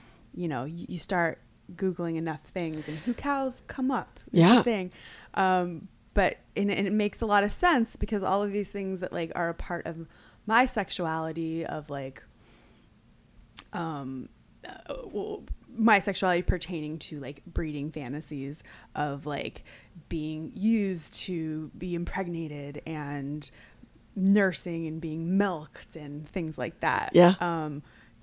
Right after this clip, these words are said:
Speaker 1: just make a lot of sense w-, when you start looking at, like, a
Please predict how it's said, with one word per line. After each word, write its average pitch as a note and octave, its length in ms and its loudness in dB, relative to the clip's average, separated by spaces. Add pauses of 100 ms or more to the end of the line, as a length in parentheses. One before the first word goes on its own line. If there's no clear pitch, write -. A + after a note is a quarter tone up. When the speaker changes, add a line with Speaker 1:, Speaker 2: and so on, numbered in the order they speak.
(200)
Speaker 1:
just - 500 -6 (340)
make E3+ 380 -6
a E3+ 40 -14
lot D3+ 200 -6
of D3 100 -16
sense - 580 -6 (260)
w-, - 180 -18 (440)
when D#3 220 -8
you D3+ 140 -10
start - 380 -8
looking D#3 280 -10
at, - 160 -12
like, C#3 220 -12
a E3 120 -8